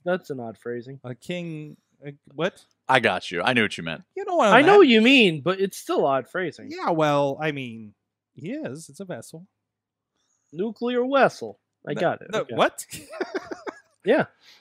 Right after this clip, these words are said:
Speaker 2: Um, I don't remember that accent. But anyways, um, so, so the biggest news going around is, uh, apparently, uh, fan interaction is a big thing this week.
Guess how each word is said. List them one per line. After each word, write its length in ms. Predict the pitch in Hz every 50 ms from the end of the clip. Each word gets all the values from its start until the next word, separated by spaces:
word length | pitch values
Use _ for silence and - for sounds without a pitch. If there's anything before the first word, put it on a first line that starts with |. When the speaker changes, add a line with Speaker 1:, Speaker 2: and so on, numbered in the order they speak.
| _ _ _ _ _ _ -
Speaker 2:
Um, 460 | 170 185 196 202 208 202 196 190 175 160
I 140 | 156 190 196
don't 120 | 208 214
remember 260 | 196 196 196 180 180
that 160 | 175 170 165 156
accent. 360 | 143 131 - - 131 120 -
But 120 | 185 196 269
anyways, 420 | 302 294 262 214 180 165 147 - -
um, 320 | 185 208 208 208 196 190 - - - -
so, 180 | - - 196 220
so 140 | - 254 240
the 80 | 233
biggest 320 | 214 277 330 - - - -
news 160 | 311 247 190 -
going 200 | 190 180 170 151
around 360 | 135 135 139 135 127 127 131
is, 240 | 143 139 135 127 139
uh, 160 | 135 127 123 -
apparently, 540 | 147 139 - 247 285 311 277 220 180 156
uh, 180 | 139 139 131 127
fan 240 | - - 226 240 247 247
interaction 520 | 214 180 151 139 131 123 117 - - 113
is 80 | 107 113
a 60 | 107
big 160 | 113 107 _
thing 160 | _ 107 101 92
this 120 | 104 - -
week. 120 | 107 104